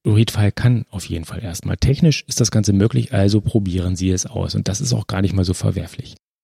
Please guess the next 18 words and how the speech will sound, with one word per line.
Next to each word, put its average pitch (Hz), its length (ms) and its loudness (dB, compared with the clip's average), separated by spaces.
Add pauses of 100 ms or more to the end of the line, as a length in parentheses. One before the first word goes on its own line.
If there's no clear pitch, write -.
(140)
Einfach 127 560 2 (180)
Neues 90 480 0 (260)
ausprobieren 113 640 2
und 101 120 -4
dann 92 200 -2
gucken, 117 420 -2
wie 92 140 -4
entsprechend - 500 -6
die - 40 -14
Feinjustierung 101 720 0
so 123 140 4
vorgenommen 104 460 2
werden 90 200 0
muss, 92 200 0
dass 101 120 -4
das 101 180 -2
Ganze 90 280 -6
dann 87 180 -4